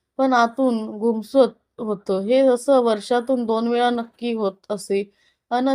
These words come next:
तेही बरोबर शाळेला उन्हाळ्यात किंवा दिवाळी सुट्ट्या लागल्या की मी हमखास आजारी पडायची. आणि माझी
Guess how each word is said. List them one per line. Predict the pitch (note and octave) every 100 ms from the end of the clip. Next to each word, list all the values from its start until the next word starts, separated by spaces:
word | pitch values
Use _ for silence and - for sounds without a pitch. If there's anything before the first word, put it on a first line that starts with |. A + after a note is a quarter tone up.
| C4
तेही | C4 B3 B3+ A3+
बरोबर | A3 G#3+ G#3 A3 G#3
शाळेला | - A3+ A3+ B3+ B3+
उन्हाळ्यात | B3 A#3 A#3 B3 A#3+ - -
किंवा | - B3+ C4 A#3
दिवाळी | A3+ A3+ A#3 B3
सुट्ट्या | B3 C4 - B3
लागल्या | A#3+ A3+ A#3 B3+
की | B3+ B3+
मी | A#3+ B3+
हमखास | A#3+ A3+ A3 - C4 B3+
आजारी | A3+ A#3 A3+
पडायची. | A3+ G#3+ G3+ G3 - F#3 _ _ _ _ _
आणि | A#3 B3+ C#4
माझी | B3+ A#3+ A3+